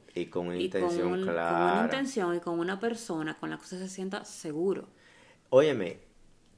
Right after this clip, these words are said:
Speaker 1: que inclusive, si tú lo vas a hacer de manera recreativa y lo estás haciendo de una manera responsable, que nos perdemos en eso. ¿Cuál es tu intención?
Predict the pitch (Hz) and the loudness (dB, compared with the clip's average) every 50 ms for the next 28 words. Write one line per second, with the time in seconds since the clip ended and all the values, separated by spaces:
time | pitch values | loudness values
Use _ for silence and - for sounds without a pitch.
0 | _ - - 139 135 127 123 117 - 127 120 - - - 139 147 151 135 104 104 | _ 0 2 2 2 2 -2 -4 -6 -6 -6 -6 -4 -2 -2 0 0 2 2 0
1 | 107 113 - - - - - - 135 117 - - 147 170 185 175 151 135 135 135 | 0 0 -4 -10 -16 -20 -10 -10 -10 -8 -6 -4 -2 0 0 0 -2 0 0 0
2 | 127 120 117 104 98 98 98 98 95 92 92 90 92 - 92 85 85 - 82 78 | 2 2 2 0 0 2 0 0 0 -2 -4 -4 -4 -2 -4 -4 -4 -4 -6 -6
3 | 78 76 - 95 90 90 87 - 113 113 120 113 113 110 107 104 98 95 92 90 | -6 -6 -4 -2 -2 -2 -2 -4 -8 -8 -6 -6 -4 -2 -2 0 0 -2 -2 -2
4 | 90 90 87 87 85 85 85 85 - - 87 80 80 76 78 76 - - - _ | -4 -4 -4 -6 -8 -10 -10 -12 -10 -12 -14 -14 -12 -12 -12 -12 -14 -16 -20 _
5 | _ _ _ _ _ _ _ _ _ _ _ _ _ _ _ _ _ _ _ _ | _ _ _ _ _ _ _ _ _ _ _ _ _ _ _ _ _ _ _ _
6 | _ _ _ _ _ _ 113 104 98 101 98 - - 104 92 92 98 107 117 110 | _ _ _ _ _ _ -2 -2 -2 -2 -4 -2 -4 -2 0 0 -2 -2 -2 -4
7 | 113 104 104 104 95 95 87 - 107 113 123 123 123 - - 127 120 117 - 113 | -4 -4 -4 -4 -6 -8 -8 -4 -4 -2 -2 -4 -6 -6 -6 -6 -6 -6 -6 -8
8 | 98 87 90 - 95 101 98 | -8 -8 -10 -10 -10 -10 -10